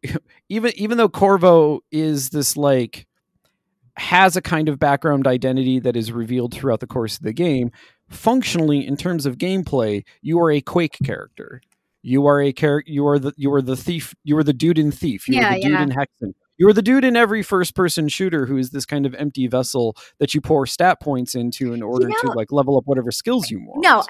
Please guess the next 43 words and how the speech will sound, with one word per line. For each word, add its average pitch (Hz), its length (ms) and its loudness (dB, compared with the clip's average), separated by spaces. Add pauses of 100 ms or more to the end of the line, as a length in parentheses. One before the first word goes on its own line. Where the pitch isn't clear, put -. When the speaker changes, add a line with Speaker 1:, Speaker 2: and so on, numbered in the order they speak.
Speaker 2:
e-, 285 140 2
exactly. 277 580 2
And 247 140 -4
you 269 60 -2
know 269 80 0
what? 285 140 2
I 254 140 4
actually 311 400 -6
wanted 247 300 -4
to 214 80 -8
really 240 200 -4
get 233 120 -4
into 220 200 -4
that 185 260 4
because 208 800 -2 (400)
Harry, 233 680 0
or 190 100 -4
Harrier, 196 720 -2 (440)
or 190 100 -12
whatever 220 400 0
we 202 100 -8
call 185 200 -4
Speaker 1:
Yeah. 175 240 -2
Speaker 2:
him, 196 200 -16 (460)
uh, 220 440 8
Speaker 1:
<laughs> - 0 -
Speaker 2:
but 214 200 -2
Harry 254 720 2 (120)
has 285 600 6
a 233 60 -8
personality 208 640 -4
and 190 120 -6
has 202 260 -2
a - 20 -6
character. 220 540 -4
And 190 120 -6
what 233 100 -2
I 240 40 4
Speaker 1:
Yeah. 247 60 -2
Speaker 2:
think 330 220 -8
is 359 100 -2
Speaker 1:
Yeah. 294 60 -4
Speaker 2:
amazing 240 680 -6